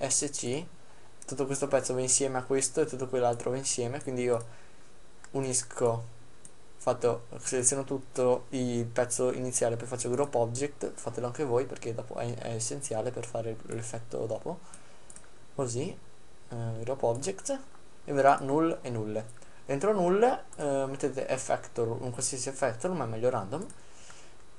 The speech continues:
Eh, e qui su random, su deformer metterete polygon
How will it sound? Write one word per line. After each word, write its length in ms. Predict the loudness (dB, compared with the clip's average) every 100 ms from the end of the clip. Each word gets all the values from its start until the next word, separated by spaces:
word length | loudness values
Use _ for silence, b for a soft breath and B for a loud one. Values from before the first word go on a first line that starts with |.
| -4
Eh, 680 | 2 4 4 2 2 0 -4 -10 -12 -12 -10 -10 -10 -12 -4
e 180 | 4 4
qui 280 | 6 4 6
su 160 | 4 6
random, 560 | 4 6 6 6 -2 -4
su 380 | -2 2 2 0
deformer 580 | -2 2 6 6 4 2
metterete 600 | 0 2 4 4 4 2 0 -12 2
polygon 680 | 4 6 6 4 -2 -2